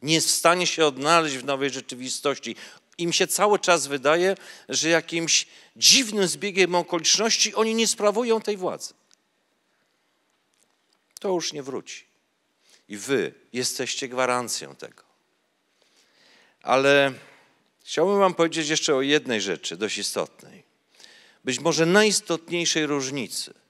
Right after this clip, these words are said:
między nimi a nami. Ta najistotniejsza różnica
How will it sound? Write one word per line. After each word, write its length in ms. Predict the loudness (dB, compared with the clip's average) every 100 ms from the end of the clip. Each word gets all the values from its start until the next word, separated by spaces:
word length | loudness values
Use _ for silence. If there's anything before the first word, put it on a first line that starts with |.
| _ _ _ _ _
między 460 | -8 -4 -2 -2 -4
nimi 640 | -2 0 2 2 0 -4 -12 _ _ -6
a 120 | -4
nami. 400 | -2 -4 -6 -18 -20 _ _ _ _ _ _ _ _ -20 _ _ -20 _ -4
Ta 200 | 2 2
najistotniejsza 840 | 4 2 2 -6 -10 -6 -2 2
różnica 800 | 2 0 -4 -6 -2 0 0 -2